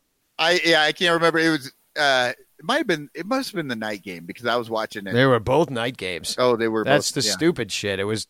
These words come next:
Speaker 2: you know, they could have played that in the day and it would have been
Speaker 1: Oh,
Speaker 2: much
Speaker 1: but they started the one early, right?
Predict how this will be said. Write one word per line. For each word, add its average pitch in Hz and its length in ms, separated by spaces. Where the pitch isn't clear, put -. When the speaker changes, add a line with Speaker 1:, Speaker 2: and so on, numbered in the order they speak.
Speaker 2:
you 120 160
know, 107 100
they 110 120
could 113 160
have 107 80
played 113 260
that 117 240
in 110 140
the 107 100
day 101 380
and 90 140
it 92 80
would 98 120
have 98 80
been 101 80
Speaker 1:
Oh, 226 160
Speaker 2:
much 117 80
Speaker 1:
but 202 140
they 202 120
started 233 400
the 190 80
one 190 260
early, 147 360
right? 123 280